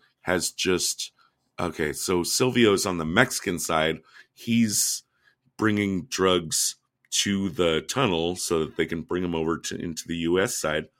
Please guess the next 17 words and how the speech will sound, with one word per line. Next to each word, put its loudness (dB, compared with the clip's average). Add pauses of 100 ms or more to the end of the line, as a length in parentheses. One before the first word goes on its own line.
(840)
Here's 0
another 6
one, -4 (800)
which 0
is, -2 (1400)
makes 4
absolutely 0
no -2
sense. -6 (1500)
All 8
right, 4
I'm 6
Silvio, 0
right? 4 (920)
I've 2
shown 4
up 6